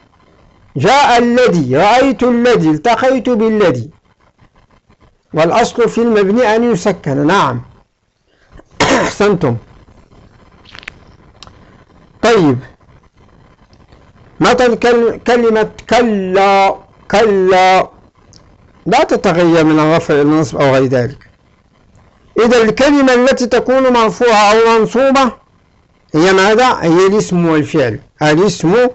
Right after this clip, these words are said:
والفعل. فالكلمة إذا كانت اسماً تتغير من الرفع والنصب والخفض،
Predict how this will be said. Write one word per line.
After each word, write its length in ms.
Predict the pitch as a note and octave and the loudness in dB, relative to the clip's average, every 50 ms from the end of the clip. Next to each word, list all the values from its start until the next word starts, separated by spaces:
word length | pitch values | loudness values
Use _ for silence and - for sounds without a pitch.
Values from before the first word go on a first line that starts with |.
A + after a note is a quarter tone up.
| - - _ _ _ _ - | -8 -18 _ _ _ _ -2
والفعل. 580 | F#3 A#3 B3+ A3+ E3+ - F#3 D3 B2+ A2+ F#2+ F2 - _ _ _ _ _ _ _ _ _ - - - - - - - - _ _ _ _ _ | 0 2 2 0 0 0 -2 -2 -2 -4 -6 -10 -16 _ _ _ _ _ _ _ _ _ -20 -20 -20 -20 -20 -20 -20 -20 _ _ _ _ _
فالكلمة 720 | - D#3+ D3 D3 D3 - - B3 C#4+ D#4 D4+ D4 D4 C4+ - C4+ | -6 -4 -4 -4 -4 -2 -2 0 0 2 2 2 0 0 -2 -2
إذا 360 | C4+ C4+ B3+ A#3+ B3+ B3+ B3 | -2 -2 -2 0 0 0 0
كانت 580 | B3 - B3 C4+ C4+ C4+ B3+ B3+ A#3+ - - - | 0 0 0 2 2 2 2 0 0 -2 -4 -6
اسماً 720 | B3 B3 A3 - - - G#3 G3+ A3 A#3 A#3+ A#3+ A#3+ A3+ C#4+ - _ _ _ _ _ _ _ _ _ _ - | -6 -4 -4 -6 -6 -4 -2 0 0 0 0 0 -2 -6 -8 -12 _ _ _ _ _ _ _ _ _ _ -4
تتغير 880 | F#3 F#3+ F#3 F#3+ F3+ E3 E3 F#3 G#3 A3 A3 G#3 G3+ F#3+ F#3+ F#3+ F#3+ | -4 -2 0 0 0 0 2 2 2 2 2 2 2 2 2 2 2
من 200 | F3+ F#3 F#3 F3 | 2 2 0 0
الرفع 600 | E3+ E3 D#3 D3+ D3+ D#3+ F#3+ G#3 - - F#3 F3 F#3 G#3 A3 A#3 A#3 A3+ A3 G3+ F3+ | 0 0 0 0 0 0 0 0 -2 -2 -2 0 0 2 2 0 0 0 0 0 0
والنصب 760 | E3 D#3+ D#3+ D#3+ D#3+ D#3 D#3 F3+ G#3 F#3 F3+ - F3 F#3 A3 B3 C4 C4+ B3 - - _ _ _ _ _ _ | 0 0 0 0 0 0 0 0 -2 -2 -4 -6 -4 -2 -2 0 0 -2 -4 -6 -12 _ _ _ _ _ _
والخفض، 800 | - G#3+ C4+ D4 D4+ - - D4+ C#4+ G#3+ - G3 F#3 G#3+ C4+ | -6 -4 -2 -2 -2 -2 -2 -2 -2 -2 -4 -4 -4 -4 -4